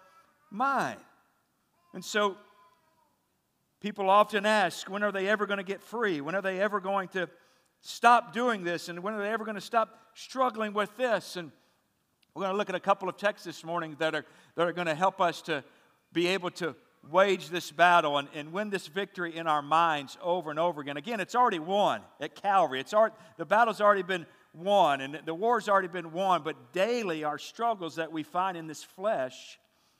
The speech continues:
they don't go away, right? They don't go away. "Pastor, you know, it's easier for you to say this because you, you know, you're a pastor, and, you know, it used to be that, you know, pastors, they would just, they'd shower with their suits on. They, they're just holy all the time."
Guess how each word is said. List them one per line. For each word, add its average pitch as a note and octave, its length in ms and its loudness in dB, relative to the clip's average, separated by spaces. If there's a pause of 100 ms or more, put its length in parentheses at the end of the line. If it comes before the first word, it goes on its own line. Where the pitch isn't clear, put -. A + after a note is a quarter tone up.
(640)
they G3 120 0
don't C4 180 -2
go A3+ 180 6
away, G#3+ 280 6 (100)
right? F3 280 2 (1080)
They F#3+ 80 -4
don't B3 160 2
go A#3 140 8
away. A3+ 200 4
"Pastor, A3+ 460 0 (420)
you G#3+ 100 -6
know, A3 140 2
it's A3 180 -4
easier B3 220 -8
for A3 80 -14
you B3 100 -10
to A3+ 60 -14
say A3 220 -4
this G3+ 120 -8
because G3+ 400 -8
you, A#3 180 -10 (360)
you G3+ 100 -10
know, G3+ 60 -4
you're A#3 200 -4
a A#3 40 -2
pastor, F#3 720 -2
and, C3 180 -10 (400)
you F3+ 100 -8
know, F3 260 4
it F#3 280 -4
used A3 260 -10
to G#3 60 -16
be A3 160 -6
that, G3 240 -4 (380)
you F#3 80 -8
know, F#3+ 140 0
pastors, A3 540 -2
they A3+ 160 -4
would A3 140 -8
just, - 220 -8 (440)
they'd A3 160 -4
shower A3 300 6
with A3 100 -2
their A#3 140 -2
suits C#4+ 340 -6
on. E3 240 0
They, G#3+ 140 2
they're A3 160 -4
just A#3+ 180 -10
holy A#3+ 320 0
all G3+ 140 4
the A#3 80 -6
time." B3 440 -4